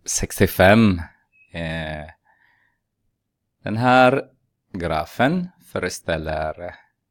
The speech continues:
en potensfunktion, ser de här,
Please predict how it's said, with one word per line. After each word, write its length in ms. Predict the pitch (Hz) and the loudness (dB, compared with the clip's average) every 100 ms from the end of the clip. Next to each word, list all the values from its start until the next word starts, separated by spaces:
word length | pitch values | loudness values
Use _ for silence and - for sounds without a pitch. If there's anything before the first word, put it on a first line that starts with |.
| _ _ _ _ _ _ | _ _ _ _ _ _
en 340 | 78 78 76 76 | -12 -12 -12 -14
potensfunktion, 1200 | - 80 98 113 - 131 131 113 110 160 208 - _ _ _ | -14 -6 -2 -2 -4 -8 -4 0 0 0 -4 -8 _ _ _
ser 400 | _ - - 85 | _ -14 -12 -10
de 220 | 87 82 | -10 -10
här, 340 | 82 82 98 | -8 -6 -6